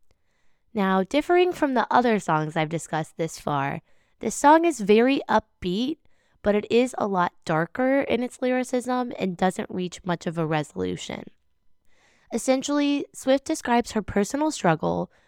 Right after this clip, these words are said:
with feeling as though she can be the villain in her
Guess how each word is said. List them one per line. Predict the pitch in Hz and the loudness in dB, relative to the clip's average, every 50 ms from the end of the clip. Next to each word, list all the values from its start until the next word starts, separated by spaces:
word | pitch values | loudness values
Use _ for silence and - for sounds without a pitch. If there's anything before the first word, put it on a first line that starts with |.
| _ _ _ | _ _ _
with | - 185 - | -2 -2 -2
feeling | - - - 254 277 277 311 311 302 294 - | -2 -2 2 2 4 4 4 2 0 0 0
as | - 190 190 - - | 0 0 0 -2 0
though | - 202 190 196 208 | 2 2 4 4 2
she | 196 - - - 208 | 0 -4 -4 -4 -4
can | - - 196 196 185 | -4 -4 -6 -6 -4
be | 190 185 185 185 185 | -2 0 0 -2 -2
the | - 165 160 170 151 | -4 -4 -4 -4 -4
villain | 156 165 170 175 175 180 214 220 226 220 | 0 2 2 2 4 2 2 0 0 0
in | 226 - - 185 | -4 -4 -4 -4
her | 175 156 - - - | -4 -6 -6 -6 -6